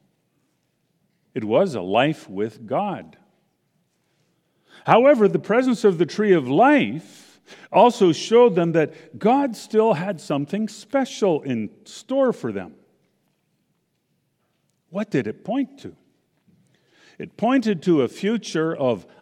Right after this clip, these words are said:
unending fellowship with God. And there was only one way to enjoy fellowship with him. They had to, <clears throat> they had to listen to God and respond to him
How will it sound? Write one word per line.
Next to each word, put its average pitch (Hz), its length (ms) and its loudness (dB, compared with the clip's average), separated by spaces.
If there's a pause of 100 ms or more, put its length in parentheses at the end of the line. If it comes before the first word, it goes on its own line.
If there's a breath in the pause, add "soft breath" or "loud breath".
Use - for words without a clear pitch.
(100)
unending 190 1000 -2
fellowship 156 800 -4
with 113 260 -8
God. 87 480 -12 (1800 soft breath)
And 202 120 4
there 233 60 8
was 202 160 6
only 208 420 2 (100)
one 208 480 4
way 170 460 4
to 165 180 -2
enjoy 151 400 0
fellowship 139 580 -4
with 107 160 -10
him. 98 320 -12 (540 soft breath)
They 156 100 4
had 151 220 0
to, 143 280 -12
<clears throat> - 800 -4
they 131 80 -4
had 160 200 0
to 151 80 0
listen 220 520 2
to 214 100 -2
God 117 460 -8 (1000 soft breath)
and 170 160 2
respond 180 580 2
to 160 100 -4
him 110 320 -4